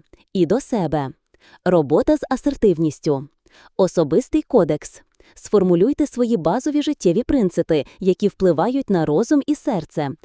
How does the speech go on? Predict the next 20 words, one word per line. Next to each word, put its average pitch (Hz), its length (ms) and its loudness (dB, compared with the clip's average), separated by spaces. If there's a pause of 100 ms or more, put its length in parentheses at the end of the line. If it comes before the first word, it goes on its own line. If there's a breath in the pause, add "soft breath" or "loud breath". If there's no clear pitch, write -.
(240 loud breath)
Це 190 220 0
допоможе 262 520 2
вам 190 200 2
діяти 170 400 0
відповідно 175 600 0
до 294 120 -2
своїх 233 420 -4
правил. 156 480 0 (420 soft breath)
Спілкування. 170 920 0 (380 soft breath)
Спілкуйтеся 247 800 0
для 233 180 -2
себе, 202 440 -2 (160 soft breath)
не 180 180 2
намагаючись 165 720 -2
переконати 175 680 0
чи 311 140 -2
змінити 240 420 2
інших. 185 680 -4 (360 soft breath)
Використовуйте 190 920 2
«я-повідомлення», 175 1040 0